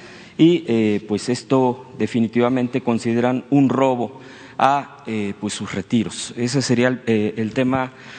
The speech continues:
de pensionados. También de, y, y en el tema del imss, eh, preguntarle qué postura tiene usted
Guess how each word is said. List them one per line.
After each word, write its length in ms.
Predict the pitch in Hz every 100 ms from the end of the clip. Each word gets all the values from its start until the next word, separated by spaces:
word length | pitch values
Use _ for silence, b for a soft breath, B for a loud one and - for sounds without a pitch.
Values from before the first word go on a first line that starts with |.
| B B
de 320 | - 117 117 113
pensionados. 460 | 131 117 139 160 -
También 400 | 135 143 165 156
de, 120 | 143
y, 240 | 127 127 -
y 140 | 139
en 120 | 147
el 180 | 143 143
tema 260 | 143 143 147
del 100 | 147
imss, 240 | 160 -
eh, 100 | 120
preguntarle 880 | 113 - 120 117 117 139 131 127 127 -
qué 100 | 170
postura 460 | 165 156 - 151 143
tiene 240 | 151 143
usted 360 | 127 - 151